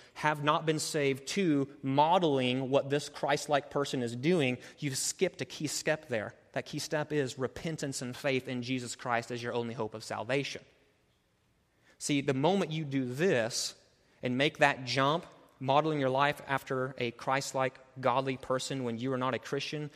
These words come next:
leads you down the path of self-righteous religion. That's just religion. That's just you in the, ultimately in the end, just doing good things like this person in the hopes that God will just go, "Man, that guy was pretty sweet. He did some cool stuff. Sure, I'll let him on my team."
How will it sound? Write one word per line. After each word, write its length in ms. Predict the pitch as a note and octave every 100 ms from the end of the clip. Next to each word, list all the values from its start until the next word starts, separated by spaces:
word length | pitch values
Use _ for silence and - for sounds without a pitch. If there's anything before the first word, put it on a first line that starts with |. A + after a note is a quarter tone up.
| - C#3
leads 240 | C#3+ C#3+
you 180 | C3+ C3+
down 420 | B2+ A#2+ B2 B2
the 80 | A2+
path 440 | - B2+ A2 A2
of 100 | A2+
self-righteous 680 | - B2+ A2+ A#2 G#2+ A2 -
religion. 340 | A2+ A2 A2
That's 180 | A2 C#3+
just 160 | - -
religion. 360 | A2 A2+ G#2+
That's 160 | A2+ C3+
just 180 | C3+ -
you 200 | C3 B2+
in 120 | B2
the, 180 | A#2+ B2+
ultimately 360 | C3 C3+ B2 A2+
in 60 |
the 100 | A#2+
end, 120 | B2 A#2
just 160 | A#2
doing 340 | A#2+ C#3+ B2 A#2+
good 180 | C3
things 440 | B2 C3+ B2+ A#2 A#2
like 160 | A2
this 160 | C#3 C3+
person 340 | C3+ A#2 B2 A#2 - -
in 80 | B2+
the 60 |
hopes 200 | C#3+ C#3
that 140 | A#2+ A#2+
God 240 | B2+ C3
will 60 | B2
just 180 | A#2+
go, 140 | C3 A2+
"Man, 240 | C#3+ F3+
that 140 | D3 -
guy 100 | C#4
was 160 | C#3+
pretty 180 | - E3
sweet. 400 | - C3 C3+ G3
He 80 | B3+
did 120 | G3+
some 120 | -
cool 220 | - C#3+
stuff. 280 | D3 - G3
Sure, 320 | - D4+ B3+ - - _
I'll 80 | -
let 140 | A3+ G3
him 80 |
on 60 | E3+
my 80 | C#3
team." 300 | - F3